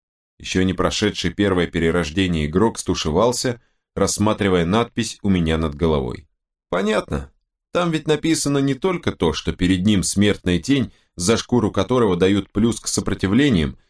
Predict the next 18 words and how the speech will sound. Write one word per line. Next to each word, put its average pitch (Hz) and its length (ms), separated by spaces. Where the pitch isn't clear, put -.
но 113 180
и 117 60
то, 160 240
что 113 260
этот 110 360
тень 180 340
сто - 300
шестьдесят 123 580
второго 98 440
уровня, 71 540
что - 180
намекает 95 540
на 98 80
обретение 95 560
неиллюзорных 101 840
проблем 87 480
при 104 120
столкновении». 82 920